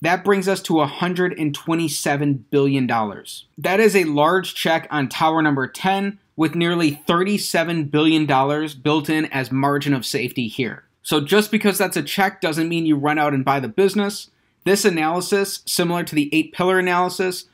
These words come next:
should be thought of holistically and really serves as a beginning understanding to determine whether it's worth your while to go out and do further due diligence and learn more about Citigroup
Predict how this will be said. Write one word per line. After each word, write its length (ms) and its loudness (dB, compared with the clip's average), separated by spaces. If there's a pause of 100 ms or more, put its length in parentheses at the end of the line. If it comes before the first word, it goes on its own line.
should 180 -4
be 160 2
thought 220 2
of 160 -4
holistically 840 0 (540)
and 220 0
really 220 6
serves 400 -2
as 140 -4
a 100 2
beginning 520 0
understanding 640 -2
to 100 -4
determine 640 -4 (260)
whether 280 -2
it's 160 -4
worth 280 -2
your 120 0
while 340 0
to 100 -8
go 300 0
out 320 -2 (220)
and 100 -4
do 80 2
further 480 -2
due 180 0
diligence 560 0
and 180 -4
learn 200 0
more 200 2
about 260 0
Citigroup 580 -2